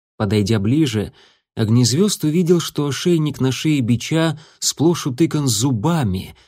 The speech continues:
Тут были собачьи клыки и… кошачьи зубы.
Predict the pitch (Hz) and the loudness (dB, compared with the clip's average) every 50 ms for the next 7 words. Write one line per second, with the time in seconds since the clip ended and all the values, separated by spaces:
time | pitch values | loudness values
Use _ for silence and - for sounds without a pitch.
0 | _ _ _ _ _ _ - 127 131 110 104 104 131 143 143 135 120 - - 131 | _ _ _ _ _ _ -2 -2 0 0 2 2 2 4 4 2 0 0 0 0
1 | 117 104 120 143 151 - - - 127 120 - 117 117 110 113 - - 151 165 160 | 0 2 0 0 -2 -4 -4 -4 -4 -2 0 0 0 0 -2 -4 -4 -2 -2 -2
2 | - - 143 156 170 - - _ _ _ _ _ _ _ _ _ _ _ _ _ | -2 -2 0 0 0 -2 -4 _ _ _ _ _ _ _ _ _ _ _ _ _
3 | _ _ _ _ _ _ _ _ _ _ _ _ _ - 107 95 - - - - | _ _ _ _ _ _ _ _ _ _ _ _ _ -6 -6 -6 -6 -8 -8 -6
4 | 135 131 131 120 - - - 131 135 127 113 101 107 120 147 151 135 113 95 - | -4 -4 -4 -4 -6 -6 -4 -2 -2 0 0 -2 -2 -4 -4 -2 -4 -4 -4 -6
5 | 95 82 - - | -10 -12 -12 -14